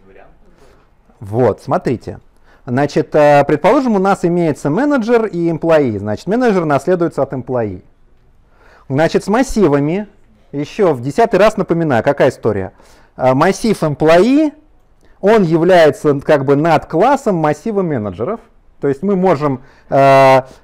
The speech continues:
Speaker 2: и, э, значит, employee E равняется managers. Написать такой код, и он, э, скомпилируется. Но информацию о том, что в действительности в этом массиве лежат менеджеры, э, хранится в этом массиве в рантайме.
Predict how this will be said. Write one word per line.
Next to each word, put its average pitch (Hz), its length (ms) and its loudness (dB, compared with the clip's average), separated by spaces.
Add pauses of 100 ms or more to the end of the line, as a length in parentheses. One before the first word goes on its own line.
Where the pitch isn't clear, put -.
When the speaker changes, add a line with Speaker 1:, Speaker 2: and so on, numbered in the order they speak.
(100)
Speaker 2:
и, 160 320 0
э, 151 420 0
значит, 143 280 -2
employee 170 540 2
E 240 560 0
равняется 170 520 0
managers. 117 580 -4
Написать 165 460 -4
такой 160 260 -2
код, 285 320 -4
и 160 120 -2
он, 233 320 0
э, 185 200 0
скомпилируется. 139 800 -4 (760)
Но 151 500 2 (340)
информацию 202 800 0
о 175 140 2
том, 180 240 0
что - 220 0
в 147 60 -2
действительности 170 720 -6
в 143 80 -4
этом 180 220 -2
массиве 151 420 -4
лежат 123 480 -2
менеджеры, 247 600 -4 (500)
э, 139 680 0
хранится 170 540 -4
в 151 60 -2
этом 180 220 -2
массиве 147 380 -6
в 139 80 -6
рантайме. 113 640 -4